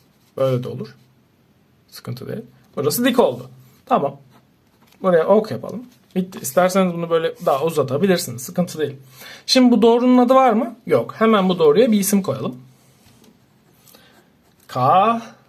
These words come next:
L. Bu doğruya da bir isim koyalım. M, N. K, L doğrusu diktir.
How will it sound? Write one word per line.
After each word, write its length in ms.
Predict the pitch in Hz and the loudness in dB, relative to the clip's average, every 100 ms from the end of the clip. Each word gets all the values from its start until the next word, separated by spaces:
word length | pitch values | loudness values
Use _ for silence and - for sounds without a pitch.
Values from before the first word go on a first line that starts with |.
| _ _ _ _ _ - | _ _ _ _ _ -4
L. 260 | 139 135 - _ _ _ _ _ | -4 -4 -10 _ _ _ _ _
Bu 120 | 254 269 | -2 2
doğruya 340 | 254 175 165 | 2 2 2
da 120 | 147 | 0
bir 40 | 131 | -2
isim 260 | 127 120 | -8 -12
koyalım. 640 | - 107 120 180 208 220 - _ _ _ _ - | -16 -10 0 2 2 -2 -6 _ _ _ _ -14
M, 640 | 127 127 147 185 208 208 - _ _ _ _ _ _ _ - | -8 -4 0 0 0 -4 -12 _ _ _ _ _ _ _ -6
N. 320 | 165 170 117 - _ _ _ _ _ | -2 -2 -4 -14 _ _ _ _ _
K, 220 | - - 185 226 262 | -12 0 2 4 4
L 280 | 262 277 311 | 4 4 4
doğrusu 760 | 294 285 262 247 - 247 254 247 - - _ _ _ _ _ _ _ _ _ - - _ _ - | 4 4 4 0 2 6 6 2 -6 -20 _ _ _ _ _ _ _ _ _ -20 -20 _ _ -14
diktir. 760 | 120 123 127 190 202 202 - | -8 -8 0 2 2 0 -4